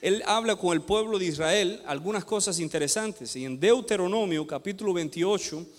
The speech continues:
Él le dice: "Si tú haces algunas cosas, yo te voy a bendecir. Si no las hicieres, entonces tú vas a vivir las consecuencias de esto". Y miren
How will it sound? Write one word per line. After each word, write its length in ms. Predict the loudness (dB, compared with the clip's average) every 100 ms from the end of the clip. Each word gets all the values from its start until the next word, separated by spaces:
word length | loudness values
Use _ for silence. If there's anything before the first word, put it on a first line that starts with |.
| -20 -20 -6
Él 240 | 0 0
le 120 | 2 2
dice: 580 | 4 6 4 0 -4
"Si 200 | -2 -2
tú 200 | -2 -2
haces 540 | 0 0 0 -2 -2 -4
algunas 460 | -2 0 0 -2 -2
cosas, 600 | -4 -2 -4 -8 -10 -12 -20 -4
yo 160 | 0
te 60 | 2
voy 160 | 4
a 40 | 4
bendecir. 800 | 2 4 6 6 2 -2 -12 -20 _ -6
Si 200 | 2 2
no 120 | 4
las 200 | 2 2
hicieres, 760 | 2 2 4 0 0 -4 -6 -10 -10
entonces 420 | -6 -2 -2 -2
tú 120 | -4 -2
vas 220 | 0 0
a 100 | -2
vivir 480 | -2 -2 0 0 0
las 140 | -2
consecuencias 760 | -2 -2 0 0 0 0 -4 -2
de 160 | 0
esto". 280 | 0 -2 -4
Y 100 | -4
miren 320 | -2 0 -2